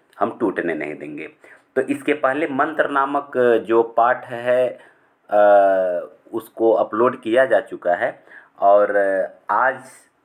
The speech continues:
मंत्र नहीं, सॉरी, बात, बात नामक जो चैप्टर है उसको अपलोड किया जा चुका है। आज हम लोग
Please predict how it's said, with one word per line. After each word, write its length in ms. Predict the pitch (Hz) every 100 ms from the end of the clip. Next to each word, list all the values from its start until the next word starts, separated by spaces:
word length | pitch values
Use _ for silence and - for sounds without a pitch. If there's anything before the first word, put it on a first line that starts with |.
| _ _ _ _ _ _ _ _ _
मंत्र 340 | 107 135 131
नहीं, 120 | 113 95
सॉरी, 280 | 113 92
बात, 460 | 80 113 101 - -
बात 260 | - 123 135
नामक 380 | 127 123 123 120
जो 180 | 117 113
चैप्टर 460 | - 110 - 117
है 60 | 113
उसको 220 | 107 110
अपलोड 300 | 104 113 113
किया 140 | 113 113
जा 120 | 98
चुका 300 | - 87 92
है। 240 | 120 - - - _
आज 240 | - 107 135
हम 280 | 131 107 98
लोग 240 | 107 -